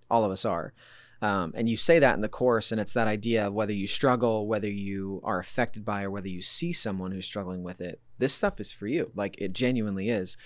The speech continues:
And it's really cool. There's a, a, a section, and I'll just, here's a little glimpse, I guess. Julie Slattery, a friend of ours, an expert that is in the video course, talks about how we're actually all sexually broken. And before you, like, turn this episode off and are triggered by that, what I mean is, and, and what she says,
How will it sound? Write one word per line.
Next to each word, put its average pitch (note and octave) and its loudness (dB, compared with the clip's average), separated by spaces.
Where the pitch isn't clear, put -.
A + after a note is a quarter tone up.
And C3+ 4
it's C3 2
really F3+ 8
cool. D3+ 6
There's B2 6
a, G#2+ 4
a, A2 4
a A2 2
section, B2+ 2
and G#2 0
I'll G2+ -4
just, - -6
here's G2+ -6
a F#2+ -4
little F#2+ -4
glimpse, G2 -2
I F#2 0
guess. F#2 -2
Julie B2+ 2
Slattery, G#2+ 2
a F#2+ -2
friend A2+ 0
of G2+ 0
ours, F#2 -2
an - -4
expert G2 0
that F#2+ 0
is G#2 2
in A#2+ 6
the A2 2
video G2+ 0
course, - -2
talks D#3+ 8
about D3+ 6
how B2+ 6
we're A2+ 6
actually C3 4
all A2 6
sexually B2 0
broken. D#3+ -2
And A2+ 2
before A#2 4
you, A2 4
like, G#2+ 6
turn A#2 -2
this A2 -2
episode G#2+ 0
off G2+ 2
and G2+ 0
are G2+ 2
triggered G2+ 0
by G2+ 0
that, G2 0
what A#2+ 2
I A2 2
mean A#2+ 2
is, G2 -2
and, G#2 -2
and C#2+ -2
what A2 2
she A#2 2
says, F#2+ 2